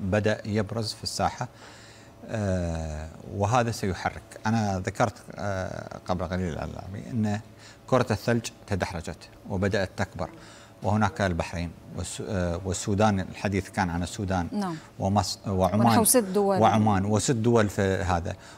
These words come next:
Speaker 1: وأيضًا ذكر الرئيس ترامب، مع احترامي ل-، مع، آه، معالي الوزير، أن الفلسطينيين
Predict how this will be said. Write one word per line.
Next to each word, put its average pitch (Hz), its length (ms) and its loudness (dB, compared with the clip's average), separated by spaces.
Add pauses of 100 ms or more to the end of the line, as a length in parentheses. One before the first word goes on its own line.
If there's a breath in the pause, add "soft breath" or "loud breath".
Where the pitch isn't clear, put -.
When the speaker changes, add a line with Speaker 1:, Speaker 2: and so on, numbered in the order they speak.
Speaker 1:
وأيضًا 165 380 6
ذكر 135 420 4 (160)
الرئيس 101 500 0
ترامب، 92 260 2
مع 82 280 0
احترامي 90 440 -2
ل-، 82 540 -2 (180)
مع، 87 220 -4
آه، 82 440 -4
معالي 87 180 0
الوزير، 87 340 0 (840 loud breath)
أن 139 140 4
الفلسطينيين 131 600 0